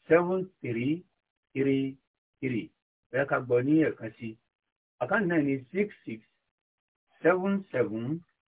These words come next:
one six seven three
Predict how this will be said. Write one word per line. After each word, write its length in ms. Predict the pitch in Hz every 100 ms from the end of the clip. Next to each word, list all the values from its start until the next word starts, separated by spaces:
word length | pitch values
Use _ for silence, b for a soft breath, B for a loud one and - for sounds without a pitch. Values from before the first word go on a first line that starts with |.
| _ _ _ _ _ _ -
one 420 | 120 170 208 214 -
six 280 | - 127 - _ _ _ _ _ -
seven 360 | 156 165 180
three 480 | - 151 147 156 160